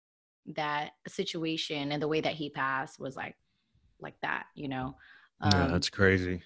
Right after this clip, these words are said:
Speaker 1: his daughter probably hit me even more, you know, 'cause
Speaker 2: Mm-hmm.
Speaker 1: with Kobe, I was like, "Fuck, like, bro, that sucks." Like, you know, he lived his life. I mean,
Speaker 2: Mm-hmm.
Speaker 1: at least his daughter, you know, like, it can live on, like, the,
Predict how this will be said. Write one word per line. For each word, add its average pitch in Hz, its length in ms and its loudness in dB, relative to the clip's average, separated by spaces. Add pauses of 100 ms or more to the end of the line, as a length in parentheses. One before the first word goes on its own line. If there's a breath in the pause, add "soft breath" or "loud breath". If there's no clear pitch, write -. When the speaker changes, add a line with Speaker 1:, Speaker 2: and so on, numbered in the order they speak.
Speaker 1:
his 156 120 -6
daughter 156 680 4
probably 151 480 0
hit 156 180 -4
me 151 160 -4
even 143 160 0
more, 156 720 0
you 156 140 -10
know, 147 240 -2
'cause 147 420 -10
Speaker 2:
Mm-hmm. 107 420 6 (120)
Speaker 1:
with - 100 -10
Kobe, 185 300 2
I 175 60 4
was 165 120 -2
like, 160 140 -10
"Fuck, 170 340 -8
like, 151 180 -12
bro, 151 140 -8
that 151 160 -10
sucks." - 340 -10
Like, 147 260 -8
you 160 120 -8
know, 151 80 -4
he 156 140 -6
lived 160 280 -8
his 151 120 -12
life. 156 540 -4 (360)
I 165 60 -4
mean, 113 220 2
Speaker 2:
Mm-hmm. 120 100 2
Speaker 1:
at 160 80 2
least 170 180 -6
his 151 120 -8
daughter, 185 440 8
you 160 180 -2
know, 165 280 2
like, 160 340 -4 (840 loud breath)
it - 100 -12
can 185 140 2
live 165 160 -2
on, 175 160 2
like, 160 180 -2
the, 165 120 -4